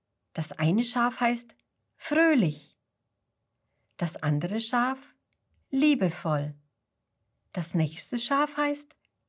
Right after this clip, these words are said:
Wertvoll und ein weiteres Schaf hat den Namen Schatz.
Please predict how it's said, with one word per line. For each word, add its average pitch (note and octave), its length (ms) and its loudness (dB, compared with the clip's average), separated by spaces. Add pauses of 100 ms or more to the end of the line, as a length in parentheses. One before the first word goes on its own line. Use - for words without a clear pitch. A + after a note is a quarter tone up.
(140)
Wertvoll F#3+ 880 0 (680)
und G3+ 140 4
ein E3 180 2
weiteres A3 540 0
Schaf C4+ 300 0 (300)
hat - 180 -4
den D#4 140 4
Namen C#4+ 480 0
Schatz. - 640 -2